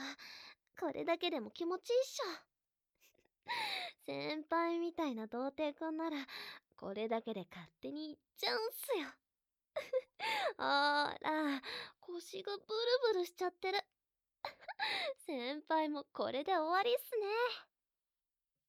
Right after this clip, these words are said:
行きたいんでしょ。<laughs> 私のおまんこでおもらししたいんでしょ。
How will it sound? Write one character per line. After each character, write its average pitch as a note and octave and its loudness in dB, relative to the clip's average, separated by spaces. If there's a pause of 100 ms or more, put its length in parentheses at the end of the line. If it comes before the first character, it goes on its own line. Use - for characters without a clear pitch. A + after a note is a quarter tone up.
(1700)
行 - -10
き - -4
た A3 2
い G3+ 2
ん F3+ -4
で F3 -10
し - -6
ょ。 - -18 (720)
<laughs> - -8 (640)
私 B3 -2
の B3 0
お B3+ 0
ま C4 2
ん C4+ -4
こ - -2
で - -4
お D2+ -2
も D4 0
ら C#4+ 6
し B3 0
し - -2
た C#4+ 6
い D4 4
ん D4 0
で C#4 0
し - -4
ょ。 - -6